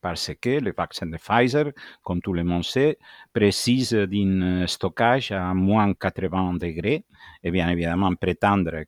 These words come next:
qu'en Sud-, au Soudan du Sud, où, comme j'ai mentionné, son problème, c'est l'accès à l'eau, à l'eau potable, ils vont avoir des réfrigérateurs à moins quatre-vingts, ça, c'est un peu ridicule. Donc, euh,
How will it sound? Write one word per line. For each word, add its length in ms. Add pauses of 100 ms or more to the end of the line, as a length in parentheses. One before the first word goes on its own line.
qu'en 440
Sud-, 300
au 100
Soudan 300
du 120
Sud, 260 (480)
où, 120
comme 200
j'ai 600
mentionné, 580 (280)
son 200
problème, 380
c'est 140
l'accès 380
à 60
l'eau, 240
à 140
l'eau 140
potable, 600 (340)
ils 160
vont 200
avoir 320
des 60
réfrigérateurs 720
à 60
moins 200
quatre-vingts, 640
ça, 180
c'est 240
un 80
peu 200
ridicule. 480 (440)
Donc, 380
euh, 760